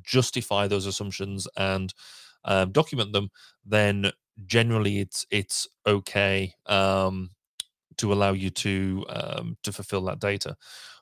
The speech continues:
Whether the, as long, I mean, the only caveat I would put around that is making sure it's around secondary data, almost not, not the primary, um, uh, primary investigation. So, you know, you ca-, you can't, if you're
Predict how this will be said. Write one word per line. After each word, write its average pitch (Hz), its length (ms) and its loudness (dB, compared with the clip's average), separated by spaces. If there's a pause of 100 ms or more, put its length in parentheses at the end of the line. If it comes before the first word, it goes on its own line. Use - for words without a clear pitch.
(140)
Whether 135 280 8
the, 131 200 2 (600)
as 107 180 0
long, 131 340 8
I - 60 -2
mean, 107 220 -2
the 120 100 4
only 120 140 6
caveat 113 300 2
I 107 40 2
would 101 140 0
put 117 160 -2 (320)
around 101 360 2
that 101 160 0
is 101 220 -2
making 101 320 -2
sure 104 120 -2
it's 101 100 -6
around 98 240 0
secondary 101 380 -6
data, 98 420 -4 (420)
almost 101 260 -6
not, 95 160 -4 (380)
not 101 200 -4
the - 80 -6
primary, 101 640 0 (120)
um, 101 640 -2 (380)
uh, 117 280 -12 (120)
primary 110 260 2
investigation. 110 560 -2 (520)
So, 107 440 6 (260)
you 113 120 -6
know, 101 80 0
you 98 160 -4
ca-, - 120 -10
you 110 120 -4
can't, 110 400 2 (500)
if - 180 -8
you're 117 80 6